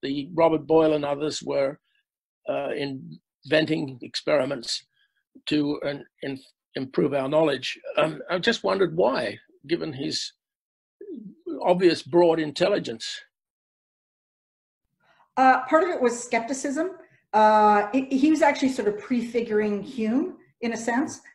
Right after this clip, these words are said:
Speaker 2: that you can't, uh, simply because something happened doesn't mean it'll happen again. So he was suspicious of that. At the same time, he was a, a deep, powerful proponent of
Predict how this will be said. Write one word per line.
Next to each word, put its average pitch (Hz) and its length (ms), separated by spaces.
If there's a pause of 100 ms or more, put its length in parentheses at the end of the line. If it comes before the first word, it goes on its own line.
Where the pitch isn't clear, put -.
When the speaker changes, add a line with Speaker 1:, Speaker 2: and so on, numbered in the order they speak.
(140)
Speaker 2:
that 214 140
you 208 120
can't, 220 580
uh, 190 340 (160)
simply 262 300
because 220 400
something 220 280
happened 202 320
doesn't 196 220
mean 196 160
it'll 185 200
happen 185 340
again. 156 280
So 196 160
he 262 140
was 226 240 (300)
suspicious - 840
of 165 140
that. 151 380 (220)
At 233 120
the 262 60
same 311 340
time, 202 360
he 233 140
was 202 180
a, 185 120 (160)
a 170 320 (920)
deep, - 460 (240)
powerful 208 840 (200)
proponent 208 960
of 180 480